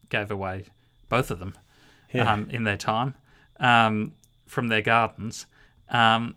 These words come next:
Speaker 1: then,
Speaker 2: Yeah.
Speaker 1: you know, it's not just a selfish love of beauty, it's a sharing of beauty. But where does,
Speaker 2: Yeah.
Speaker 1: where does that fit between, between,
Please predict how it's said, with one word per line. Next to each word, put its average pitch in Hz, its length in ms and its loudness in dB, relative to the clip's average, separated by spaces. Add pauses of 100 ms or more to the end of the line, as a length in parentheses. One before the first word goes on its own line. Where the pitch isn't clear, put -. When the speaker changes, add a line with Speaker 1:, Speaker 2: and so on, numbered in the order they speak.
(140)
Speaker 1:
then, 123 440 0
Speaker 2:
Yeah. 110 200 -2
Speaker 1:
you 135 120 0
know, 113 100 0
it's 113 140 -6
not 139 160 2
just 123 280 2
a 110 60 -4
selfish - 600 -4 (120)
love 104 240 -2
of 98 180 -8
beauty, 95 340 -6
it's 147 180 -6
a 123 60 -2
sharing 117 500 0
of 85 100 -14
beauty. 95 360 -12 (440)
But 165 120 -2
where 226 140 6
does, 170 200 0
Speaker 2:
Yeah. 180 160 4
Speaker 1:
where 139 80 8
does 165 160 2
that 196 240 4
fit - 340 -8
between, 131 540 0 (460)
between, 139 580 0